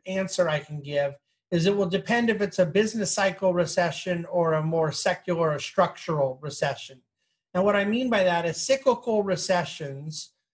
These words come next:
are not only never going away and part of economic life in a free enterprise economy,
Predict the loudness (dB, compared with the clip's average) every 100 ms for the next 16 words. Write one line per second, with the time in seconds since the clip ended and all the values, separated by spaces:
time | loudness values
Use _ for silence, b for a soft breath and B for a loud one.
0 | _ 0 4 6 4 2 0 0 -2 -2
1 | 0 2 0 0 -2 -4 -6 -8 _ 0
2 | 2 4 2 2 2 2 2 2 2 0
3 | -4 -14 _ _ -6 -4 -6 -2 4 4
4 | 2 0 0 0 -2 -2 -2 -6 -2 2
5 | 2 0 -6 -6 -4 0 0 0 -2 0
6 | 0 -2 -4 -14 -4 -2 0 -2 -6 -10
7 | -14